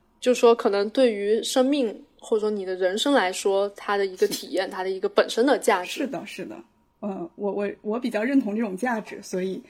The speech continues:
Speaker 2: 可能这是我选择的其中一个比较重要的因素吧。
Speaker 1: 狗力这边呢？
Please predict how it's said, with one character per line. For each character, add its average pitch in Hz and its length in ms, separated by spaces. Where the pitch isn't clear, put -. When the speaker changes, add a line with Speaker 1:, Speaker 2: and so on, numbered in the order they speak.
Speaker 2:
可 - 120
能 185 180
这 226 160
是 226 120
我 190 140
选 196 240
择 185 160
的 185 260
其 - 180
中 202 220
一 180 100
个 185 320
比 - 80
较 196 120
重 196 260
要 180 240
的 202 280
因 196 240
素 165 240
吧。 - 180
Speaker 1:
狗 220 180
力 277 220
这 233 160
边 180 200
呢？ 180 160